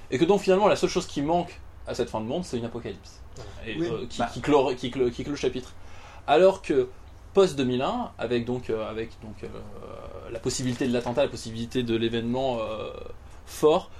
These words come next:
Speaker 1: fait que, bah, il y a encore de l'histoire, il y a encore des choses à vivre, et surtout, il y a de l'inconnu, on ne sait pas ce qui se passe.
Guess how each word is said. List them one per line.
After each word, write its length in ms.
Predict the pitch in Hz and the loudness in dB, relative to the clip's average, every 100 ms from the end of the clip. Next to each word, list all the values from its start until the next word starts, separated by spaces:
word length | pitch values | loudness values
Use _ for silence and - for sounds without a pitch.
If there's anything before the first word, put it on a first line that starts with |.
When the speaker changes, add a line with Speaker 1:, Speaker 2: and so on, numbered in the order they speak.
| - | -16
Speaker 1:
fait 200 | - 190 | 4 6
que, 100 | 190 | 6
bah, 280 | 135 113 131 | 2 2 2
il 20 | 139 | 4
y 20 | |
a 40 | |
encore 160 | 139 151 | 2 0
de 40 | |
l'histoire, 300 | 139 - 170 | -4 0 0
il 20 | |
y 40 | 160 | 2
a 20 | |
encore 140 | 135 | -2
des 80 | 143 | -4
choses 160 | 131 120 | -2 -2
à 60 | |
vivre, 320 | 110 139 185 - | 0 -2 -2 -2
et 60 | 127 | -2
surtout, 360 | 151 - 180 - - - | 0 0 -2 -4 -8 -6
il 60 | 131 | 0
y 20 | |
a 40 | 127 | 2
de 60 | |
l'inconnu, 320 | 156 156 120 165 | 2 0 0 0
on 40 | |
ne 40 | |
sait 120 | 151 - | 0 -2
pas 100 | 147 | -2
ce 140 | - - | -6 -8
qui 80 | 131 | -4
se 80 | |
passe. 260 | 117 113 | -2 -2